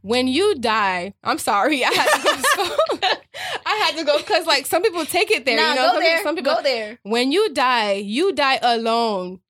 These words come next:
Speaker 1: And, like, you're, you're not making your parents suffer, but you, like, you need to understand, too, like, sometimes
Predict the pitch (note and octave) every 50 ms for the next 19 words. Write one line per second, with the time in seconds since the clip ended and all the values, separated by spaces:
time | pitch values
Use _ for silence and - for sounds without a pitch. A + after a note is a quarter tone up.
0 | _ _ _ A#3 B3 B3 B3 A3 A3 G#3 G3 - - _ _ - G3 G3 A3+ B3
1 | C4 C4+ C4+ C4 B3 - - _ _ _ _ _ _ G#3+ B3 D4+ E4 C#4 B3 A#3
2 | A3+ A#3+ A#3+ C#4+ C4+ C4 C4 B3 B3 C#4 C4+ C4 C4+ - - C4 C4 D4 B3 G#3+
3 | A3 G#3+ G3+ F#3+ E3 - - _ _ _ _ _ - A3+ C4 C4+ - - _ -
4 | A3 G#3+ G3+ F#3+ F#3+ F3+ - - _ _ _ _ _ _ _ A3 B3 C4 C#4 C4+
5 | - C#4 A3 A#3+ A#3 A3+ A3 - A3+ G#3 G#3+ G#3+ - A#3 G#3 F#3 D#3+ E2 D#3 F#3
6 | F#3 F3 E3 - - - B3+ C4 B3+ - C4+ B3+ A#3+ A3+ A3 G#3 G#3 G3+ -